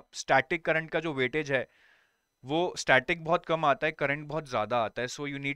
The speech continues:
to focus more on current। ज़्यादा रमेश सिंह टाइप्स बुक्स पढ़ के फ़ायदा नहीं होगा। स्टैटिक में अगर कुछ करना है, तो I would say, <clears throat> ये चैप्टर्स हैं, inflation, balance of payment, monetary policy, fiscal policy, measurement of growth, sustainable development and environmental issues and international economic institutions।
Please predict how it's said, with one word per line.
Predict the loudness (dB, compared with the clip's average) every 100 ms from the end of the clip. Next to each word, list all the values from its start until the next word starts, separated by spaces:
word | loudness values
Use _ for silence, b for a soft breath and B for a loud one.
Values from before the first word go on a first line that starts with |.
| -6
to | -8 -8
focus | -8 -8 -8 -6
more | -4 -2
on | -2
current। | -2 -4 -6 -6
ज़्यादा | -2 2 4 2 0
रमेश | -4 -4 -4
सिंह | -6 -4
टाइप्स | -2 -2 -4 -10
बुक्स | -8
पढ़ | -6 -6
के | -6
फ़ायदा | -4 -4 -4 -6
नहीं | -8
होगा। | -10 -12 -14 b b b b b -18
स्टैटिक | 4 6 6 2 0
में | 0
अगर | 2 0
कुछ | 0 -6
करना | 0 0 2 0
है, | 2
तो | 0
I | 0
would | 0 -2
say, | 0 0 -4 -16
<clears throat> | -18 -18 -20 _ _ -4
ये | 0
चैप्टर्स | 0 0 0 0
हैं, | -2 -2 -6
inflation, | -4 -4 -2 -4 2
balance | 4 4 -2
of | -6 -4
payment, | -6 -6 -6
monetary | -6 -6 -6 -4
policy, | -4 -4 -6 -10
fiscal | -12 -10 -8 -4
policy, | -4 -4 -8 -8
measurement | -6 -6 -6 -4 -4
of | -6
growth, | -6 -6 -6 -12
sustainable | -10 -6 -4 -4 0
development | -2 -2 -6 -6 -4
and | -6 -4
environmental | -2 -2 -4 -6 -6 -6
issues | -8 -8
and | -10 -8
international | -6 -6 -6 -10 -10
economic | -10 -10 -10 -12
institutions। | -12 -12 -8 -6 -6